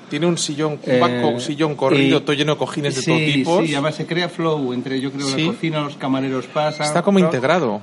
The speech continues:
Speaker 2: Y, y no, y no te molestan, ¿eh? Los camareros, además. No te molestan. Pasan, pum, pum, pum, no estás en ningún momento ahí recovecos
Speaker 1: Hay
Speaker 2: que te puedan
Speaker 1: espacio
Speaker 2: molestar,
Speaker 1: suficiente
Speaker 2: hay
Speaker 1: para que se
Speaker 2: espacio
Speaker 1: muevan ellos.
Speaker 2: suficiente.
Speaker 1: Hay
Speaker 2: Y
Speaker 1: una
Speaker 2: para
Speaker 1: vitrina para el pescado en el centro para verlo, otra que se ven las carnes,
Speaker 2: Sí.
Speaker 1: es decir, el producto es el rey.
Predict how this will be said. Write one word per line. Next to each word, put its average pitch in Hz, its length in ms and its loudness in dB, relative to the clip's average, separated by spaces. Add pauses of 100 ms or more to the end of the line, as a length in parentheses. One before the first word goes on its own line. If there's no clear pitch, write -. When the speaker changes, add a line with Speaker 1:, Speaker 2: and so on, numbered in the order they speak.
Speaker 2:
Y, 147 240 -4
y 143 60 -6
no, 165 140 0
y 147 80 -4
no 143 120 -2
te 180 80 -6
molestan, 156 480 -4 (260)
¿eh? 139 80 -6
Los 139 160 -8
camareros, 117 480 -6
además. 101 360 -14 (340)
No 131 100 -8
te 143 80 -4
molestan. 113 360 -6
Pasan, 151 400 -6
pum, 151 200 -6
pum, 156 160 -6
pum, 165 180 -6
no 139 80 -4
estás 135 380 -8
en 123 140 -6
ningún 127 180 -4
momento 135 340 -2
ahí 131 120 -4
recovecos 127 640 -6 (240)
Speaker 1:
Hay 165 160 4
Speaker 2:
que 156 60 2
te 135 80 -2
puedan 143 180 2
Speaker 1:
espacio - 20 -2 (100)
Speaker 2:
molestar, 127 140 2
Speaker 1:
suficiente 139 360 0
Speaker 2:
hay 123 40 0
Speaker 1:
para 120 160 2
que 120 60 -2
se 143 60 -2
Speaker 2:
espacio 127 140 -2
Speaker 1:
muevan 127 260 4
ellos. 180 340 2
Speaker 2:
suficiente. 170 180 -6 (220)
Speaker 1:
Hay 151 120 2
Speaker 2:
Y 165 40 6
Speaker 1:
una 170 80 6
Speaker 2:
para 143 140 2
Speaker 1:
vitrina 156 260 0
para 147 160 -2
el 135 80 -6
pescado 135 400 0
en 131 80 -2
el 123 100 -2
centro 127 320 -4
para 113 160 2
verlo, 185 460 2
otra 143 260 0
que 135 80 -8
se - 140 -4
ven 123 160 -2
las 107 160 -4
carnes, 180 480 -2
Speaker 2:
Sí. 156 60 -2
Speaker 1:
es 143 100 -2
decir, 131 160 -2
el 117 60 -6
producto 143 400 0
es 160 80 0
el 151 120 0
rey. 156 260 -4